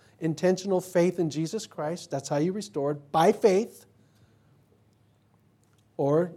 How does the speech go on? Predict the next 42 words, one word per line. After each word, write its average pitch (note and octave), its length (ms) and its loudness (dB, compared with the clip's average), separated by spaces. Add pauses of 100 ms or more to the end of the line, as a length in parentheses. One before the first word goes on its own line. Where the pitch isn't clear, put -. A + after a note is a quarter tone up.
we E3 100 -8
perish. F#3+ 560 -12 (420)
That's, C3+ 280 -12
that's C3+ 220 -6
a D#3 60 0
lesson D#3 340 0
I've E3 160 -2
learned E3 260 0
dealing F3 200 2
with F3 160 -4
cars. F#3 480 -6 (340)
Oh, E3 60 -6
let D#3+ 160 -6
me D#3+ 80 -4
back D3+ 200 -4
up C#3+ 120 -8
a C#3+ 40 -10
little C3+ 140 -8
bit. C3+ 240 -8 (480)
Uh, C3+ 420 -2
that, E3+ 340 0 (240)
that, E3 380 -2
uh, E3 340 2 (180)
uh, F3 160 -4
we E3+ 140 2
all F3 160 6
need F#3+ 260 2
I F#3 180 2
D. F#3 300 -2
A C#3 60 -4
lot D3+ 220 -2
of E3 60 -6
these D#3 120 -4
old F3 240 0
cars, F3+ 320 2
even F3+ 260 -2 (160)
in D#3 160 -4
a, D3 140 -6 (120)
in D3+ 120 -2
a C#3+ 60 -2
more, D3+ 260 -4 (840)
uh, E3 80 -14